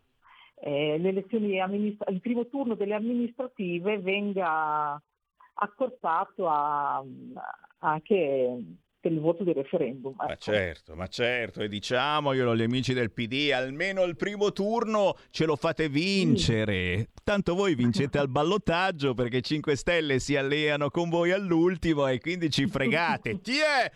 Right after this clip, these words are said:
Speaker 2: Sto facendo le corna, eh. Sto facendo le corna in questo
Speaker 1: Sì.
Speaker 2: momento. Eh, ci ridiamo.
Speaker 1: Sì, perché anche qui in Romagna ci sono dei comuni anche grossi che vanno al voto, quindi, insomma, ehm,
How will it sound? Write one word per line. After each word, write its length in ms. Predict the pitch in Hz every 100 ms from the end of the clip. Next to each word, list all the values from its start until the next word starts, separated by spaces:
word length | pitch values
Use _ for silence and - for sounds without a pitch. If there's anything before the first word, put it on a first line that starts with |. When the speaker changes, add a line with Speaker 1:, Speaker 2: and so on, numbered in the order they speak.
| -
Speaker 2:
Sto 220 | 226 147
facendo 400 | 160 190 214 202
le 100 | 175
corna, 560 | 170 143 120 107 107
eh. 140 | 117 139
Sto 460 | - 240 190 214 226
facendo 720 | 220 226 226 214 247 247 247
le 140 | 240
corna 580 | 214 214 208 202 208 208
in 140 | 208 190
questo 380 | 196 196 -
Speaker 1:
Sì. 40 | 196
Speaker 2:
momento. 800 | 208 226 190 180 175 190 190 175 - 214 - 220 - - 202 -
Eh, 280 | 165 156
ci 140 | - 165
ridiamo. 520 | 170 165 160 131 123
Speaker 1:
Sì, 40 |
perché 200 | 127 -
anche 200 | 185 185
qui 200 | 185 208
in 80 | 214
Romagna 640 | 214 214 190 208 190 175 170
ci 80 | 175
sono 280 | 180 170 170
dei 160 | 170
comuni 640 | 170 175 190 190 175 160 156 _ - - -
anche 280 | 160 190
grossi 420 | 165 147 180 - 175
che 120 | 156
vanno 220 | 156 180
al 100 | 220
voto, 420 | 160 170 190 160
quindi, 420 | - 160 156 139 139
insomma, 380 | 160 175 139 135 - - - -
ehm, 720 | 170 143 156 160 170 165 160